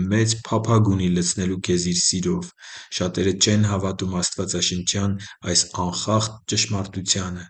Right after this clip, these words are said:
Սուրբ Գրքում բազմաթիվ հատվածներ են նկարագրում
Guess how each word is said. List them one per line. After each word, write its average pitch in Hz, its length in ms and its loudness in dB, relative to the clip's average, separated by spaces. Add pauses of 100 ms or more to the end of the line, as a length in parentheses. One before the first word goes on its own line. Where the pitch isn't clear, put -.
(400)
Սուրբ 113 440 4
Գրքում 107 420 0 (140)
բազմաթիվ 104 840 -2
հատվածներ 104 680 0
են 101 120 0
նկարագրում 92 680 -2